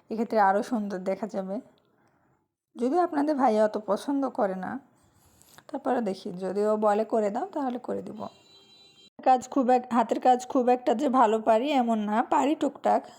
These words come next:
যদি করি থাকি তাহলে আপনাদের সাথে শেয়ার করব। বলতে পারেন এইসব জীবনেরই একটা অংশ। নিজের সংসারের সব কাজ নিজে করতে পারলে মনে হয় খুবই ভালো লাগতেছে, খুবই স্যাটিসফ্যাকশনের একটা জায়গা তৈরি হয়। সব কাজ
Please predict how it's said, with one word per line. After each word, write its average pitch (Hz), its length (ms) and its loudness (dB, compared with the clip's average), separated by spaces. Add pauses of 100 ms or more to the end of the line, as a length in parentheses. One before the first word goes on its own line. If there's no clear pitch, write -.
(120)
যদি 247 160 0
করি 226 300 0
থাকি 285 340 0
তাহলে 254 300 2
আপনাদের 190 280 -2
সাথে 220 180 -6
শেয়ার 226 280 -8
করব। 240 340 -12 (640)
বলতে 262 240 4
পারেন 247 240 4
এইসব 240 380 2
জীবনেরই 214 540 0
একটা 214 280 0
অংশ। 202 300 -2 (600)
নিজের 226 240 2
সংসারের 240 460 2
সব 285 280 2
কাজ 226 180 4
নিজে 220 280 2
করতে 214 280 0
পারলে 208 320 2
মনে 208 220 -2
হয় 214 280 0
খুবই 247 320 0
ভালো 254 340 2
লাগতেছে, 202 500 0
খুবই 254 240 0
স্যাটিসফ্যাকশনের 240 1000 2
একটা 220 180 0
জায়গা 202 460 2
তৈরি 247 320 0
হয়। 247 260 2 (580)
সব 359 280 2 (120)
কাজ 202 220 4